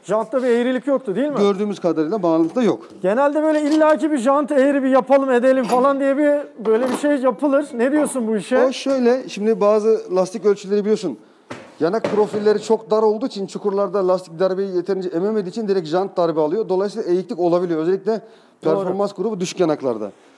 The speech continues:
Speaker 1: Aynen.
Speaker 2: Bu altmış altmış beş yanaklarda sorun olmaz abi. Dönüş yönlerine dikkat ederek rotasyona.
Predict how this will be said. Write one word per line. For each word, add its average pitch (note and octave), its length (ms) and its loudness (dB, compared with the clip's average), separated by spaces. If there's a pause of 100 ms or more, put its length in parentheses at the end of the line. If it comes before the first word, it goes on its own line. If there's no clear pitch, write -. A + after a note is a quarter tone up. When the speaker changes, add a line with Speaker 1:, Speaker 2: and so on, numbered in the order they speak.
(140)
Speaker 1:
Aynen. D3+ 280 -10 (440)
Speaker 2:
Bu F3 120 2
altmış G3 280 -4
altmış F3+ 240 -6
beş F#3 140 0
yanaklarda E3 360 -2
sorun F3+ 240 0
olmaz C3 300 -2
abi. F#2 160 -4 (4000)
Dönüş E3+ 260 -2
yönlerine D3+ 400 -2
dikkat D3+ 260 -2
ederek D#3 320 0
rotasyona. C#3+ 500 -4